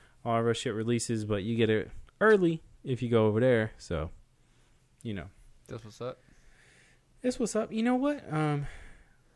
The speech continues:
Speaker 1: if you haven't subscribed
Speaker 2: Ooh.
Speaker 1: by now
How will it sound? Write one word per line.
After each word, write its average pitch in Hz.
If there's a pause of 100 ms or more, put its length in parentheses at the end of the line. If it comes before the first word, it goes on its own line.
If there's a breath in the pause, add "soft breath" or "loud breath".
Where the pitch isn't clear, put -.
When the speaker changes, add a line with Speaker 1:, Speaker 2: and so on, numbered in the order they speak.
(360 loud breath)
Speaker 1:
if 190
you 214
haven't 185 (1000 soft breath)
subscribed 110 (160)
Speaker 2:
Ooh. 156
Speaker 1:
by 110
now 95